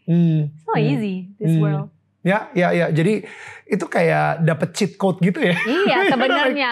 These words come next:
Speaker 2: Lo mau ambil nggak cheat code-nya gitu.
Speaker 1: Betul,
Speaker 2: Nah,
Speaker 1: betul.
Speaker 2: bagaimana untuk tahu itu suara Tuhan?
Speaker 1: Hmm.
Speaker 2: Of course, semu-,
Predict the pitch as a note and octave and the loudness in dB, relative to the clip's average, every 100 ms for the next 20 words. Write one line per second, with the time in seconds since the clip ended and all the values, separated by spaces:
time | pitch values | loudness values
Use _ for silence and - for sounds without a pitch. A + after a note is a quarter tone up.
0 | A#3 F#4+ E4 A3+ G#3+ D#4+ G4 F4+ D4+ A#2 | -2 -2 0 0 -2 -2 -2 -2 -2 -2
1 | B3+ - C4 B3 B3 A3+ G#3+ F#3 E3+ C#3+ | -8 -4 -6 -4 -8 -8 -8 -10 -6 -4
2 | D3 D3 D#3 A3 A3 - D#4+ F4+ F4+ D#4 | 0 -2 -2 -4 -2 0 0 -2 -4 -6
3 | C#4+ C4+ C4 B3+ B3 A3+ A3+ A3+ F#3+ G3 | -4 -4 -4 -6 -6 -6 -6 -8 -6 -4
4 | F3+ F3 D#3 C#3+ C3 - _ _ _ _ | -4 -2 0 0 -4 -12 _ _ _ _
5 | - B3+ - D#4+ F4 F#4 - - _ _ | -6 -6 -2 0 0 -2 -10 -20 _ _
6 | - - D4+ C4+ C4+ C4 | -20 -6 -2 -2 -4 -8